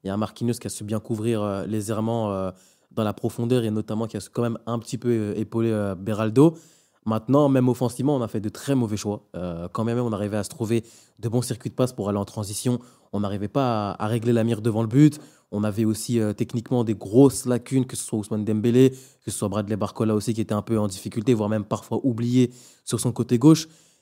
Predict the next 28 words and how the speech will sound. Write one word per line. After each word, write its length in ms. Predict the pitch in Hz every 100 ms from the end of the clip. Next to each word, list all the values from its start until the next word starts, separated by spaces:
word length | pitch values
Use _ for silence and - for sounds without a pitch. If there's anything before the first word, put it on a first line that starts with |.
| _
Il 60 | 110
y 20 |
avait 140 | 101
aussi 240 | 117 107 123
la, 260 | 113 110 107
la 100 | 113
manière 360 | 127 143 151
dont 80 | 123 120
on 80 |
arrivait 260 | 117 113 117
à 60 | 117
amener 180 | 117
les 160 | 117 113
occasions, 480 | 117 135 127 160 139
des 140 | 107
mauvais 360 | 107 127 123 127
choix, 280 | - 139 151
un 140 | 127
manque 240 | 113 131
de 100 | 120
lucidité, 440 | 127 120 123 120 151
notamment 320 | 123 113 113
de 60 | 110
la 60 |
part 120 | 107
de 80 | 107
Kylian 220 | 104 110
Mbappé, 400 | 104 107 139 147